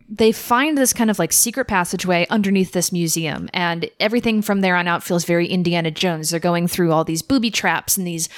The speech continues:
tunnels and all this other stuff, and they somehow end up finding this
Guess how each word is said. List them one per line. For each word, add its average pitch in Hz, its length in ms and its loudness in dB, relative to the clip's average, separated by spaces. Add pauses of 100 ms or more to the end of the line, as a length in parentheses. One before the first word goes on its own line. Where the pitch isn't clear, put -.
(160)
tunnels 214 520 2
and 165 160 -2
all 165 140 4
this 208 140 -2
other 196 120 -2
stuff, 208 360 0 (380)
and 226 120 2
they 214 120 2
somehow 262 680 2
end 220 220 4
up 202 140 2
finding 196 540 0
this 180 200 2